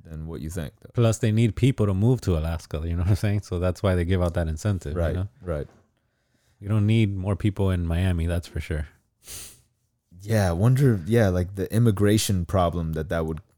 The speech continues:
Speaker 1: cause, you know?
Speaker 2: Imagine.
Speaker 1: 'Cause now that's a thousand bucks a head. <laughs> You know what I'm
Speaker 2: <laughs> It's just like
Speaker 1: saying?
Speaker 2: everybody starts popping out babies like crazy,
Speaker 1: They're
Speaker 2: though.
Speaker 1: gonna tighten up the,
Speaker 2: <laughs>
Speaker 1: the, that's actually a good argument that hasn't, you know,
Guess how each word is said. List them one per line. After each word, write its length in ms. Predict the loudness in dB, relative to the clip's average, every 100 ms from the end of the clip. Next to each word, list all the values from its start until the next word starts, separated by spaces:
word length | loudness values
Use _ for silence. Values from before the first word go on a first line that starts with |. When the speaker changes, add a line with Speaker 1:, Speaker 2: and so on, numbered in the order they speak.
| _ -6
Speaker 1:
cause, 400 | 0 0 0 0
you 60 |
know? 60 | 4
Speaker 2:
Imagine. 200 | 4 4
Speaker 1:
'Cause 160 | 4 6
now 160 | 6
that's 180 | 6 4
a 60 | 4
thousand 460 | 6 8 6 6
bucks 240 | 6 6 6
a 100 | 6
head. 420 | 8 6 4 -8 -4
<laughs> 0 | -4 -2 -4 2 4 6 4 6
You 80 | 6
know 120 | 8
what 120 | 6
I'm 60 | 4
Speaker 2:
<laughs> 0 |
It's 120 | 2
just 80 | 4
like 80 | 6
Speaker 1:
saying? 20 | 6
Speaker 2:
everybody 160 | 6 6
starts 320 | 6 4 4
popping 280 | 4 6 4
out 180 | 4 4
babies 400 | 4 4 2 0
like 160 | 0
crazy, 380 | 0 0 2 2
Speaker 1:
They're 120 | 4
Speaker 2:
though. 60 | 6
Speaker 1:
gonna 260 | 6 4 4
tighten 440 | 6 6 6 4
up 220 | 4 6
the, 400 | 4 6 8 6
Speaker 2:
<laughs> 40 | 6
Speaker 1:
the, 180 | 4
that's 220 | 6 4 4
actually 360 | 0 2 2
a 40 | 4
good 160 | 4
argument 440 | 6 4 2 -4 -10 -4
that 160 | 0 2
hasn't, 520 | 0 -2 -4 -6 -10 _ _
you 100 | -8
know, 280 | -8 -8